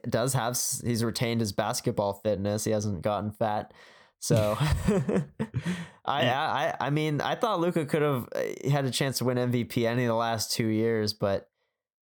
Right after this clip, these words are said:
Speaker 1: yeah, he always got off to a slow start. So yeah, maybe this is his year.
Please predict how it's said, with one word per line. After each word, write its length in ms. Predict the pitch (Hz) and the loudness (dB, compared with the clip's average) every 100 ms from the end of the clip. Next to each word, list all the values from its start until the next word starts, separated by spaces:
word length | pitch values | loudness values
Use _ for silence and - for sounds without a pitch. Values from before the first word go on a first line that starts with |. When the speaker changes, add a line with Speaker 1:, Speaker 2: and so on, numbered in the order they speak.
| _ | _
Speaker 1:
yeah, 120 | 117 | 0
he 100 | 113 | 2
always 220 | 117 117 | 2 0
got 260 | 107 120 117 | 0 0 0
off 80 | - | 0
to 100 | 123 | 0
a 60 | 107 | 2
slow 320 | - 117 117 | 0 0 0
start. 500 | - - 110 147 156 | 0 0 0 0 0
So 160 | 143 117 | 0 2
yeah, 220 | 135 139 | 2 2
maybe 280 | 117 117 123 | 0 0 0
this 180 | 127 | 0
is 160 | 131 123 | 0 0
his 180 | 120 117 | 0 0
year. 360 | 135 147 101 | 0 0 0